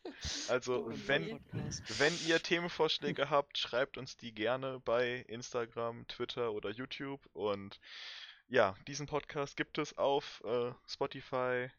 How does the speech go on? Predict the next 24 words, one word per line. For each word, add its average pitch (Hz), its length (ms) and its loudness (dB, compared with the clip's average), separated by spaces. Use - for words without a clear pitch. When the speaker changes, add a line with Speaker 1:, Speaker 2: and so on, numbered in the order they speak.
Speaker 2:
Apple 120 280 -2
Music, 117 920 -4
im 117 440 -8
R-S-S-Feed 113 840 -4
und 156 220 -6
auf - 120 -4
YouTube. 170 480 -6
Äh, 107 400 2
ja, 95 260 6
teilt 143 340 2
ihn 120 280 -12
gerne 107 460 2
mit - 320 -6
allen 107 260 -2
Leuten, 107 420 -2
die 104 100 -16
sich 127 200 -16
eventuell 175 440 -4
dafür - 260 -6
interessieren. 127 600 -10
Vielen 151 340 -6
Dank 117 200 -4
fürs - 240 -8
Zuhören 147 460 -8